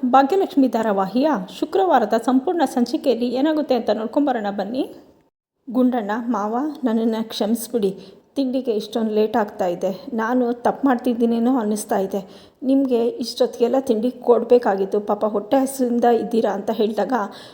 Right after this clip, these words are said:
"ಅಮ್ಮ ಭಾಗ್ಯ, ಇದನ್ನೆಲ್ಲ ಬಿಟ್ಬಿಡು. ಇಷ್ಟು ದಿನದಿಂದ ನೀನು ನಮಗೋಸ್ಕರ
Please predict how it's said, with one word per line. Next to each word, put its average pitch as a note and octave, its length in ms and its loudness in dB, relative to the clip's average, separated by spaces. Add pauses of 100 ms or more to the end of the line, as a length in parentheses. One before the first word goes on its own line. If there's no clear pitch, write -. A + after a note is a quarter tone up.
(460)
"ಅಮ್ಮ A3 260 -6
ಭಾಗ್ಯ, G#3+ 440 -4 (600)
ಇದನ್ನೆಲ್ಲ A#3+ 400 0
ಬಿಟ್ಬಿಡು. A3 680 0
ಇಷ್ಟು C#4 320 0
ದಿನದಿಂದ C4+ 460 6 (100)
ನೀನು A3+ 300 2
ನಮಗೋಸ್ಕರ A#3 680 2